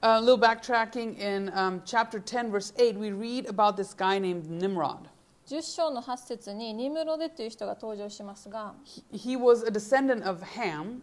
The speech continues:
Speaker 1: um, one of the sons of, um, Noah.
Speaker 2: ノアの息子のハムの子孫です。
Speaker 1: And in First Chronicles ten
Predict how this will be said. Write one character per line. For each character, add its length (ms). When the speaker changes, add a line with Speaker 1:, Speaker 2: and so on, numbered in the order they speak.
Speaker 1:
um, 240
one 140
of 140
the 80
sons 580
of, 300
um, 420
Noah. 240
Speaker 2:
ノ 160
ア 80
の 320
息 220
子 140
の 120
ハ 200
ム 100
の 140
子 120
孫 180
で 160
す。 180
Speaker 1:
And 280
in 160
First 320
Chronicles 640
ten 400